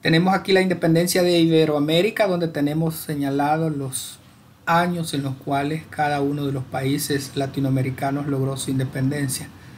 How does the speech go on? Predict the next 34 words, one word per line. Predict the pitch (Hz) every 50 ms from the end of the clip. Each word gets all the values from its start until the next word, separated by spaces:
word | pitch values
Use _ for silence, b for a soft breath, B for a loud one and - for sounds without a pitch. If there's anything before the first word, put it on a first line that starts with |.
| B B B - -
Elabora | 165 156 151 151 156 170 185 185 185
una | 180 180 180 175 170
línea | 170 175 175 175
de | 170 160
tiempo | 151 156 - 160 170 185 180 180
en | 165
la | 160 160
que | - 160
señales | 160 - 151 147 147 156 165 165
los | 160 156 151
años | 151 151 160 170 170
en | 170 165
que | 160 160 160
se | 160 147
llevaron | 143 143 147 151 151
a | 151 156
cabo | - 151 147 151
las | 156 151 156
independencias | 151 143 - - 143 139 143 147 156 160 156 156
de | 156
los | 147 -
países | - - 139 139 147 147 160 147
centroamericanos, | 156 147 143 - 156 143 143 143 147 143 - 175 180 196 214 202
y | 185
aquí | 165 165 - 160
les | 147 156 156 -
queda | - 160 151 156 165 160
las | 147 143 135 -
fechas | - 156 - - - 170 160
para | - 156 151 151
que | -
lo | 143 143 135 139
puedan | - 151 143 147 151 151 147
elaborar. | 143 139 139 143 143 147 175 180 190 - B